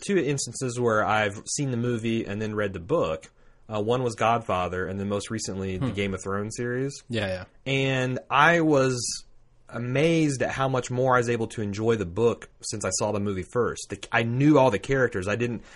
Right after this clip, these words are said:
Speaker 1: 'cause when
Speaker 2: Hmm.
Speaker 1: we've, we talked about the wheelbarrow effect,
Speaker 2: <laughs>
Speaker 1: when you have this
Speaker 2: Yeah.
Speaker 1: large cast, like the
Speaker 2: Mm-hmm.
Speaker 1: Godfather, large cast,
Speaker 2: Oh, yeah.
Speaker 1: kinda funny names. Uh, Game of Thrones, large cast, very funny names.
Speaker 2: Mm-hmm.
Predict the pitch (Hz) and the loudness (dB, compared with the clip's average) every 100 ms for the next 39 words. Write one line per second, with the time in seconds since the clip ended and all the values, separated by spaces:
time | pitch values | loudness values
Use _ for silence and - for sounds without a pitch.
0 | - 147 135 151 139 160 175 185 190 185 | -2 2 4 4 4 4 4 4 6 6
1 | 165 - 101 120 131 135 135 120 - 123 | 6 2 4 4 4 4 6 4 4 2
2 | 139 - - - - 113 139 156 127 107 | 2 -4 -10 -8 -6 0 6 8 8 6
3 | 104 135 143 - 143 139 120 101 123 160 | 6 8 6 4 4 4 2 0 4 6
4 | 170 127 113 107 - 95 104 113 127 123 | 6 4 4 2 0 2 4 4 2 2
5 | 107 104 - 110 117 113 123 156 196 143 | 2 2 2 2 4 4 2 0 0 0
6 | 131 135 139 - _ _ _ - 107 107 | -2 -4 -6 -12 _ _ _ -4 0 2
7 | 101 107 131 135 147 139 131 127 - 101 | 0 0 0 0 2 4 4 0 -2 4
8 | 113 120 - 123 120 120 95 107 123 120 | 6 6 4 4 4 2 0 2 4 4
9 | 104 98 92 87 87 92 104 101 98 | 0 0 -2 -2 -2 -2 -2 -4 -6